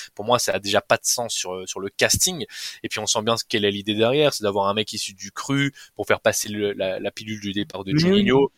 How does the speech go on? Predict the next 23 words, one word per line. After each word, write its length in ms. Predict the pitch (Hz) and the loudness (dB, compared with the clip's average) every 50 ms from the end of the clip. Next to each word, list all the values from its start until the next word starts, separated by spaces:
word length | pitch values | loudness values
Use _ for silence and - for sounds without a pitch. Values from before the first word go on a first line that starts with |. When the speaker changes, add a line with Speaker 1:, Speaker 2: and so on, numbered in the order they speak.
| _ _ _ - | _ _ _ 2
Speaker 1:
mais 80 | 110 101 | 6 6
avec 300 | 104 101 104 110 107 - | 6 8 6 4 4 4
un 100 | 113 104 | 2 0
bon 180 | 104 123 120 | 0 -2 -2
pantin 560 | - 123 117 113 - - 131 127 127 123 113 - - | 2 2 2 2 2 2 2 4 4 2 -2 -2 2
comme 320 | - 131 120 117 117 110 | 4 4 4 4 2 -6
Ponceau, 420 | - - 110 - - 139 139 143 139 | -10 -8 -4 0 2 4 4 4 4
chez 160 | - - 101 | 2 0 -4
qui 100 | - 117 | -6 -8
on 80 | 107 | -8
pourra 200 | 101 - 101 104 | -4 0 0 0
donner 180 | 104 107 107 104 | 2 2 -2 -2
des 80 | 101 104 | -2 -2
directives 360 | 104 98 98 - - 131 120 | -2 -2 -2 -2 -4 -4 -4
et 60 | 107 | -4
qui 120 | - - | -4 -2
l'appliquera 420 | 104 95 - 113 - - - 110 104 | -4 -4 -4 -6 -12 -8 -4 -2 -2
à 40 | 101 | 0
la 140 | 107 110 | 0 0
lettre. 280 | 120 147 151 - - - - - - - _ | 2 2 0 0 -2 -6 -10 -10 -12 -10 _
Faut 100 | - 107 | -8 -4
savoir 280 | - 113 113 127 123 - | 0 0 0 0 -2 -4
que 180 | - 113 107 | -4 -4 -4